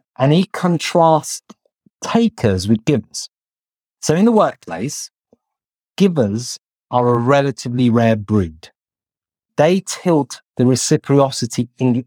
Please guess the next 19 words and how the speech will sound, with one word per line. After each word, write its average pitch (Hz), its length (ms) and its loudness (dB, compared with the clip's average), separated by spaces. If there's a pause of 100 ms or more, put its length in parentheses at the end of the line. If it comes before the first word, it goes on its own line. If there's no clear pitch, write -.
other 135 240 -2
direction, 85 680 -10 (840)
preferring 160 580 2
to 123 140 -4
give 123 240 0
more 120 540 2 (200)
than 107 140 2
they 107 200 0 (100)
get. - 420 -4 (1300)
Whereas, 123 320 2
like 151 280 0
we 156 100 0
mentioned, 139 640 -2 (160)
takers 123 580 -2
tend 131 260 0
to 113 60 -6
be 123 140 2
more 123 240 2
self-focused, - 960 -2